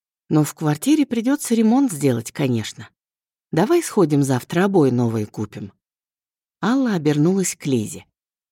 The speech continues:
Та стояла рядом, держась за перила, смотрела вниз. Потом произнесла задумчиво: «Непривычно как, мам». «Что непривычно, доченька?»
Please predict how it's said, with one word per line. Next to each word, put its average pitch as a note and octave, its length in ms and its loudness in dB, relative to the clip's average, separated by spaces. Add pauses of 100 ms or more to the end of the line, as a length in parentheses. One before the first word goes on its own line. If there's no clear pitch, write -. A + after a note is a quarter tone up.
(280)
Та B3+ 120 0
стояла B2+ 520 0
рядом, G3+ 440 0
держась F#3 400 2
за D#3+ 160 0
перила, D#3+ 540 0 (340)
смотрела G3 560 0
вниз. A2+ 480 -2 (800)
Потом C#4 360 0
произнесла B3+ 680 0
задумчиво: A#2+ 680 -4 (840)
«Непривычно F3 760 0
как, - 260 -10
мам». C#3 300 -2 (720)
«Что - 300 0
непривычно, C3+ 680 2
доченька?» B2+ 560 -2